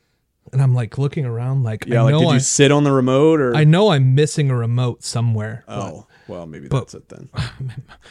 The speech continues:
Speaker 1: So, so who the hell is up in my attic pressing the button right now is my
Speaker 2: <laughs>
Speaker 1: question.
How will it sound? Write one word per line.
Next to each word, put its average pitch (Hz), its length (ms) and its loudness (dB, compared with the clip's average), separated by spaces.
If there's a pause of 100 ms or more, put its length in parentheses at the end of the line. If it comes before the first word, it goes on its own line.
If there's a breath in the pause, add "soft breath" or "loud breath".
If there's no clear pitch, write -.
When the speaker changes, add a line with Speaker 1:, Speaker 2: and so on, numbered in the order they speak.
(120)
Speaker 1:
So, - 220 -4 (280 soft breath)
so 135 360 -2
who 131 340 2
the 131 100 2
hell 156 280 2
is 131 100 -2
up 151 140 0
in 139 80 2
my 127 140 2
attic 143 300 -2
pressing 139 360 2
the 117 60 0
button 175 280 2
right 208 240 2
now 185 180 4
is 165 200 2
my 135 140 -2
Speaker 2:
<laughs> - 20 -6
Speaker 1:
question. - 420 -14